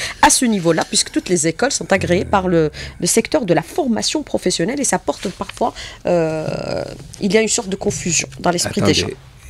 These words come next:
Speaker 2: il y a des écoles qui sont du strict ressort du ministère de la formation professionnelle. Je pense qu'il faut inviter Madame la ministre, elle saura quoi dire.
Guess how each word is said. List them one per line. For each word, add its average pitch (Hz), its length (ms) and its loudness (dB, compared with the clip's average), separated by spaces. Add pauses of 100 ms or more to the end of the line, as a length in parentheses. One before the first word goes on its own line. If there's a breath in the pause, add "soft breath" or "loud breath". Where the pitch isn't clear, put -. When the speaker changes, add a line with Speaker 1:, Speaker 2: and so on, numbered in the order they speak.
(160)
Speaker 2:
il 101 240 0
y 117 80 2
a 120 60 0
des 110 240 -4
écoles 156 300 -6
qui - 100 -12
sont 95 280 -6 (420 soft breath)
du 87 100 -8
strict - 500 -6
ressort 143 440 -2
du 95 140 -6
ministère 95 460 -4
de 107 60 -10
la 90 80 -2
formation - 440 -8
professionnelle. - 580 -12 (720 loud breath)
Je - 140 -8
pense 110 220 0
qu'il - 120 -6
faut 101 100 -4
inviter 95 640 -2
Madame 92 300 -4
la 92 100 -2
ministre, 98 520 -2 (400 soft breath)
elle 90 120 -4
saura 110 260 -2
quoi 92 200 -4
dire. 80 240 -8